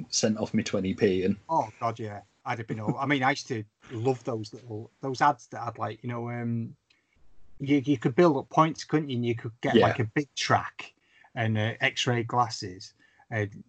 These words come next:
Speaker 2: you know, smoke bombs and, and all stuff like that. And I used to, God, I used to love that. I used to,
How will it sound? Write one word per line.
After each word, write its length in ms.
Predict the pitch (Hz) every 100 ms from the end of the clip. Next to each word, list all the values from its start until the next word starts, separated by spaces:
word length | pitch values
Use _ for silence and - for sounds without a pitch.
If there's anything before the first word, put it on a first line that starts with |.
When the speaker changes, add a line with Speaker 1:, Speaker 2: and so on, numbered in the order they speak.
| -
Speaker 2:
you 80 | 113
know, 180 | 104 104
smoke 380 | - 143 135 123 -
bombs 320 | 104 104 104
and, 140 | 117
and 180 | 123 120
all 220 | 127 143
stuff 340 | 139 - 147 -
like 180 | 120 117
that. 280 | 127 117 110 _
And 180 | 139 135
I 180 | 104 95
used 160 | 127 -
to, 60 | - -
God, 140 | -
I 180 | - -
used 220 | - -
to 60 | -
love 120 | 110
that. 40 |
I 40 | 123
used 200 | -
to, 60 | -